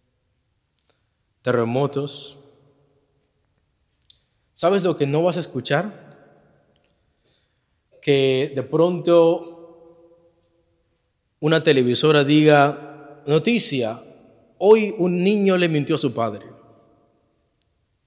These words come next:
Hasta te reirías de eso.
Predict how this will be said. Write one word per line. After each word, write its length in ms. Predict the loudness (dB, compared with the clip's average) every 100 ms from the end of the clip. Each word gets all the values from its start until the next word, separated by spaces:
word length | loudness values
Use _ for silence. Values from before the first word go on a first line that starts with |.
| _ _ _ _ _ _
Hasta 220 | -6 -2 0
te 100 | 2
reirías 800 | 2 0 -2 -4 -6 -14 -14 -18 _ _ _ _ _ _ _ _ _
de 180 | -6 -4
eso. 220 | -4 -10